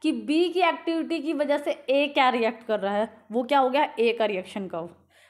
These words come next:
और ये वाला जो एक्स बी है ये क्या है, बी का रिएक्शन कर्व हो गया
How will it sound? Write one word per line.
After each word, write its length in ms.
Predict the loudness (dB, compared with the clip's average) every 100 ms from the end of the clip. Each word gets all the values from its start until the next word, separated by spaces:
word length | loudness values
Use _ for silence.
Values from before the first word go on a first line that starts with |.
| _ 0
और 140 | 4
ये 140 | 4
वाला 200 | 4 4
जो 160 | 4 2 -2 0
एक्स 300 | 0 0 -4
बी 200 | 0 2
है 240 | 4 2 0 -10 _ _
ये 200 | -2 0
क्या 160 | 2 2
है, 180 | 4 2 0 -16 -6
बी 240 | -2 0
का 140 | 2
रिएक्शन 420 | 0 0 -6 -10 -8
कर्व 160 | -8
हो 120 | -8
गया 160 | -12